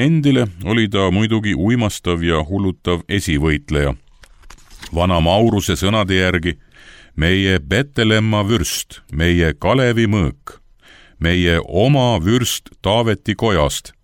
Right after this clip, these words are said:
kes lööb maha kõik Moabi kuningad ja vürstid." Või siis külamehe suus omamehelikult: "Vana Jüri."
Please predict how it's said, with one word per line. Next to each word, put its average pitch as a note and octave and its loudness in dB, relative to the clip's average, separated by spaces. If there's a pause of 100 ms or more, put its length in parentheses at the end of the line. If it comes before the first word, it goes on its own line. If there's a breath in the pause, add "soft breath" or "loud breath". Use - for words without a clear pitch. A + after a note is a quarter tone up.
(400)
kes F2+ -2
lööb F2 2
maha F#2+ 0 (380 soft breath)
kõik A#2+ 0
Moabi F#2+ 2
kuningad E2+ 0
ja E2 0
vürstid." C#2 -4 (1400 loud breath)
Või C3+ 2
siis C3+ 0
külamehe A#2+ 0
suus G#2+ -2
omamehelikult: D2 -2 (500)
"Vana C3+ 2
Jüri." D2 -2